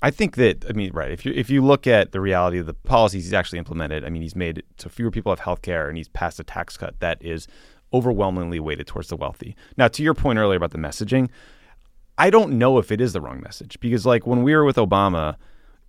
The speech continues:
everyone was like, "Oh, the polling shows that people don't feel that great. Uh, maybe you shouldn't go out there and talk about how great the economy is. You have to feel their pain." And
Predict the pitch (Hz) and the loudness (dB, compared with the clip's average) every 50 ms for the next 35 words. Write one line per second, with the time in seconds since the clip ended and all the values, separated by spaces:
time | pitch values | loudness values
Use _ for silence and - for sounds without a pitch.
0 | - - - - 131 117 113 120 131 123 113 92 104 90 107 110 113 110 95 92 | -20 -20 -10 -2 0 0 2 2 2 2 2 2 0 2 2 4 4 4 2 0
1 | - - 117 113 117 117 117 113 107 - - - 110 104 104 104 90 95 - - | -2 0 0 2 2 2 0 0 -2 -2 -2 0 0 2 2 0 -2 -4 -10 -10
2 | 95 - 101 92 92 - - - 104 101 98 98 92 85 - - - 98 98 98 | -10 -8 -6 -8 -8 -10 -10 -8 -4 -4 -2 0 -2 -4 -4 -6 -6 -2 0 0
3 | 98 92 92 - _ - _ _ _ _ - - - 92 95 95 92 92 92 90 | 0 0 -2 -6 _ -20 _ _ _ _ -10 -2 2 4 4 6 6 6 6 4
4 | 87 87 95 98 98 101 92 104 98 95 98 95 - - 110 98 95 85 - 95 | 4 2 0 -2 -2 -2 -2 -4 -4 -4 -4 -6 -4 -6 -6 -6 -6 -4 -2 -2
5 | 95 90 90 90 - - 92 90 87 85 87 - - 95 92 - - 92 92 85 | 0 0 0 -2 -4 -4 -4 -2 -2 -4 -4 -6 -6 -6 -6 -6 -4 -4 -4 -4
6 | 82 90 87 82 90 90 90 - - - - 87 87 90 90 87 85 95 - - | -4 -6 -6 -6 -6 -8 -8 -10 -14 -10 -10 -8 -6 -6 -6 -6 -8 -8 -10 -12
7 | 90 - - 107 101 98 92 98 87 85 - - - 104 101 98 90 87 80 78 | -12 -10 -6 -6 -4 -4 -4 -4 -6 -6 -8 -10 -8 -6 -4 -4 -4 -4 -6 -8
8 | - - - 120 117 | -8 -6 -4 -4 -4